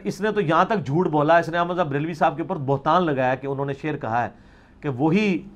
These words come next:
خدا جو تھا مستوی، وہ، وہی جو، آ، مستوی عرش تھا خدا ہو کر، مدینے میں اتر پڑا مصطفیٰ ہو کر۔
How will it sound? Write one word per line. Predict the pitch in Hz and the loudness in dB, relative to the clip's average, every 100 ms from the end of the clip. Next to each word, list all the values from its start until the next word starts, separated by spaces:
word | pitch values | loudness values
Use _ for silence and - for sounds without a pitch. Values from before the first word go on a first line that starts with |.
| - | -20
خدا | - 156 156 170 | -6 0 6 6
جو | 170 160 170 | 6 2 0
تھا | 170 170 | 2 2
مستوی، | 147 143 147 180 165 170 180 - - - - | 2 -4 -6 -4 -2 0 -2 -2 -12 -20 -8
وہ، | 135 202 233 165 | 4 6 6 6
وہی | 190 226 196 | 2 2 2
جو، | 185 208 202 - - - - | 2 2 0 -10 -20 -20 -14
آ، | - 147 139 - 151 | -4 -2 -2 -4 -4
مستوی | 165 180 220 202 214 - | -4 0 0 2 2 6
عرش | 220 233 - | 6 6 6
تھا | 214 | 4
خدا | 170 165 185 240 | 6 6 10 10
ہو | 202 | 10
کر، | 160 135 - - - - - 135 | 6 0 -6 -16 -20 -20 -18 -4
مدینے | 147 170 190 226 247 | 0 2 2 4 4
میں | 233 | 4
اتر | 214 196 226 | 2 4 4
پڑا | 208 190 196 | 4 8 8
مصطفیٰ | 180 165 - 165 165 180 | 6 -2 -2 0 6 8
ہو | 151 104 | 6 -2
کر۔ | 101 | -10